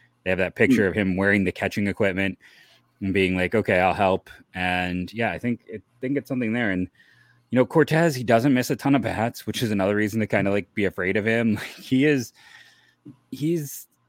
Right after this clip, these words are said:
Speaker 1: not the guy. He might be the scariest lefty in the postseason for me.
Speaker 2: You know who he is?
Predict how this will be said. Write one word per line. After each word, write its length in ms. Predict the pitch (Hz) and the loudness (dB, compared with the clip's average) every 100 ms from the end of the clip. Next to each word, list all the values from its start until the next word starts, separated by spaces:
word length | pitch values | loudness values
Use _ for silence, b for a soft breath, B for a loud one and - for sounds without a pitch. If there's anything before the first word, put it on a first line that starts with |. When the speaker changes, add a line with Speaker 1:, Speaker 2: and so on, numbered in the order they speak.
| _ | _
Speaker 1:
not 440 | 127 120 117 131 - | 4 6 6 4 0
the 80 | |
guy. 720 | 113 107 101 95 90 87 87 85 B B B | 2 4 4 2 2 0 -2 -6 B B B
He 140 | 123 | 2
might 200 | 156 147 | 4 2
be 60 | 117 | 0
the 100 | 98 | -6
scariest 420 | - 104 95 90 | 0 0 0 -2
lefty 520 | 90 87 - 90 90 - | -4 -4 -2 -2 -2 -4
in 100 | 98 | -6
the 60 | 87 | -4
postseason 540 | 95 82 85 80 76 | -4 -6 -8 -10 -14
for 80 | 78 | -16
me. 180 | 78 - _ _ _ _ _ _ _ _ | -18 -18 _ _ _ _ _ _ _ _
Speaker 2:
You 60 | 113 | 0
know 100 | 113 | 2
who 80 | 143 | 6
he 140 | 120 | 6
is? 380 | 101 147 - - | 6 4 0 -8